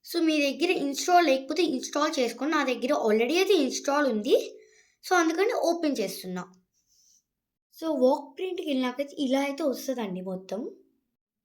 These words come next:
So, ఇప్పుడు మనం ప్రింట్ తీయటానికి అయితే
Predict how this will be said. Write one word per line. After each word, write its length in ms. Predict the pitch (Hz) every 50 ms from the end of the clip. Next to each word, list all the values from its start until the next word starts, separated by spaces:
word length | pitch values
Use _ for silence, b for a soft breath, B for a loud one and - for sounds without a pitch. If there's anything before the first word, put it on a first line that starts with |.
| _ _ _ _ _ _ _ _ _ _ _ _ _ _
So, 180 | - - - 339 330
ఇప్పుడు 300 | 320 311 320 311 302 320
మనం 300 | 311 294 294 285 285 277 285 277
ప్రింట్ 360 | - 269 302 311 320 320 403
తీయటానికి 580 | 415 403 339 285 269 277 247 233 226 226 220 226
అయితే 260 | 208 202 208 285 415